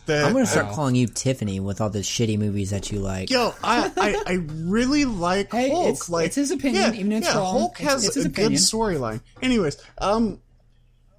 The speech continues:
Speaker 1: Guardian of the Galaxy's Volume two, the only thing that I really liked about that movie, though, was the opening scene where they were fighting the big worm-looking thing,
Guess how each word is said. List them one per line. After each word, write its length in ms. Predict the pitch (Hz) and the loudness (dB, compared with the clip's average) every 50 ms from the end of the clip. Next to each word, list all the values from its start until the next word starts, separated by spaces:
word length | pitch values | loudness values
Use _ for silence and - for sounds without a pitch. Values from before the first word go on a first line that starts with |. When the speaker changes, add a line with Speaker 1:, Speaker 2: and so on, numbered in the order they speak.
| _ _ _ - | _ _ _ -4
Speaker 1:
Guardian 300 | - 226 247 262 247 240 | 0 0 2 2 2 0
of 60 | 214 | 0
the 60 | 202 185 | 0 2
Galaxy's 600 | 185 196 196 208 202 - - 190 180 170 156 - | 2 2 2 2 2 2 0 0 0 0 -2 -2
Volume 400 | - 160 160 160 160 160 156 147 | -2 0 0 0 0 0 -2 -2
two, 240 | - 170 165 165 | 0 0 2 2
the 200 | 156 143 147 131 127 | 0 0 -2 -2 0
only 300 | 139 156 170 175 175 170 | 0 0 2 2 0 0
thing 280 | - - 165 156 160 | 0 0 0 0 0
that 140 | 147 151 139 | 0 0 0
I 60 | 127 | 0
really 360 | 123 123 117 127 131 139 135 127 | 0 -2 -2 -2 0 0 0 0
liked 300 | 117 113 113 120 120 - | 0 -2 -4 -4 -4 -4
about 320 | 139 143 139 147 143 - | -2 -2 -2 -2 -2 -2
that 200 | 156 123 - - | -4 -6 -6 -4
movie, 340 | 123 131 135 127 165 156 160 | -4 -4 -4 -2 -2 0 0
though, 360 | 160 175 170 170 170 170 - - - - - _ _ - | 0 0 0 -2 -2 -4 -8 -12 -20 -20 -20 _ _ -6
was 180 | - 135 139 | -2 0 0
the 120 | 131 135 - | 0 0 0
opening 400 | 127 127 117 131 127 123 120 113 | 0 0 0 -2 -2 0 2 2
scene 400 | - 117 110 107 104 104 110 - - | 2 0 0 -2 -6 -6 -8 -8 -8
where 320 | - 123 123 120 117 117 | -6 -4 -2 -2 -2 -4
they 180 | 110 104 - 127 | -4 -4 -2 -2
were 140 | 127 123 120 | -2 -2 -4
fighting 560 | 117 - 131 123 123 123 127 123 123 123 113 - | -4 -4 -2 -2 -2 -2 -2 -2 -2 -4 -4 -6
the 80 | 123 | -8
big 240 | 110 107 123 120 117 | -6 -4 -4 -4 -4
worm-looking 760 | 123 113 117 117 120 120 120 123 120 120 123 120 - 127 120 117 | -6 -6 -4 -4 -4 -2 -2 -2 0 0 -2 -2 -2 -4 -6 -4
thing, 380 | - 131 123 123 123 123 120 | -4 -4 -4 -2 -2 -4 -4